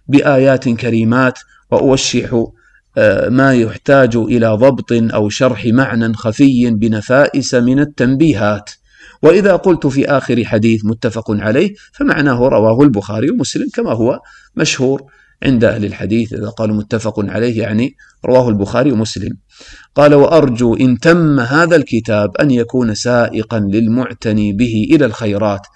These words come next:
حاجزاً له عن أنواع الق-، عن أنواع القبائح والمهلكات،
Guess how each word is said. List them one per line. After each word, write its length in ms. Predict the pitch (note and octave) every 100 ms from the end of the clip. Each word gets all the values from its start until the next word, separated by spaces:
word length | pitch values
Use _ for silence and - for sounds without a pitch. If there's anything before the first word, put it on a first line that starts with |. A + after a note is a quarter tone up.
| - - -
حاجزاً 540 | E3 D#3+ C3+ B2 A2+
له 300 | A2 A2+ G#2
عن 160 | A2+ A2+
أنواع 340 | A2 A2 A2
الق-، 260 | A2 - -
عن 280 | - A2+ A2
أنواع 420 | A2+ A2 A#2+ A#2
القبائح 720 | G#2+ G#2+ A2+ A2 B2 A2+ A#2
والمهلكات، 800 | A#2+ G#2+ A2+ A#2+ A2 A2 D3 F3